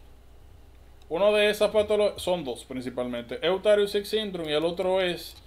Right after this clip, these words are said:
colecistitis acalculosa o acalculos colecistitis. A veces los pacientes de uci desarrollan una colecistitis como si tuvieran la, el gallbladder lleno de, de litos, de piedra,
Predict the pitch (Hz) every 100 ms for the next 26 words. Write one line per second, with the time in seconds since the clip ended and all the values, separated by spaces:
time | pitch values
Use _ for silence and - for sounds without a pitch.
0 | - - - - 170 165 165 170 - -
1 | 208 220 233 - - 151 - 151 143 -
2 | 135 135 135 123 107 - 135 135 135 180
3 | 208 202 190 - 151 147 143 - 113 107
4 | 92 - - - - - - 160 185 247
5 | 226 202 196 196 214 220 226 247 233 180
6 | 165 160 170 185 185 185 185 185 180 170
7 | 196 226 226 208 175 165 160 165 175 185
8 | 180 175 165 160 - - - - 151 156
9 | 151 147 143 139 131 127 123 156 143 170
10 | 175 175 180 170 160 165 165 165 160 143
11 | 143 151 151 208 220 220 156 151 156 180
12 | 214 208